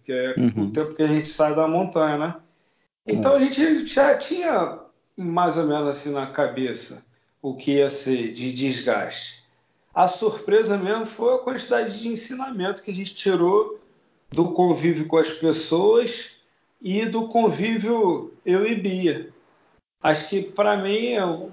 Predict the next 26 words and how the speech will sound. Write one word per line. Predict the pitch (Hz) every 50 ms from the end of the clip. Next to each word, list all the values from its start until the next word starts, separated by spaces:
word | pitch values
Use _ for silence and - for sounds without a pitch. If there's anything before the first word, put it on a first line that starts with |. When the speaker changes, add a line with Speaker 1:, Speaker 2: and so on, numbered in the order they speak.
| 175
Speaker 1:
mais | 175 160 151 165 190 214 190 185
marcante | 208 233 196 - - - 180 180 190 180 - - 175
mesmo | 170 156 160 160 170 180 180 185 202 190 180
da, | 160 147 151 151 147 143 -
dessa | - - 156 151 - 170 160
jornada | 147 156 151 147 135 131 139 151 160 160
foi | - - 208 196
ter | - 208
feito | 208 - 202 196 - -
com | - 190
a |
minha | 190 190
esposa. | 185 - - - 175 170 160 147 - - - - _ _ _ _ _ _ _ _ -
Conviver | 160 160 165 156 160 147 131 156 165 156
cento | 160 160 165 175 185
e | 180
sessenta | 185 185 175 - 170 170 - 175
e | 151
seis | - - 165 160 151 143 127 -
dias, | - 127 139 156 170 180 175 170 165 151
vinte | 165 - 156 160 160 -
e | -
quatro | - 165 156 147 - 160 160
horas | 156 151 151 -
por | - 151 135 123
dia, | 123 123 135 143 151 160 165 165 165 165 -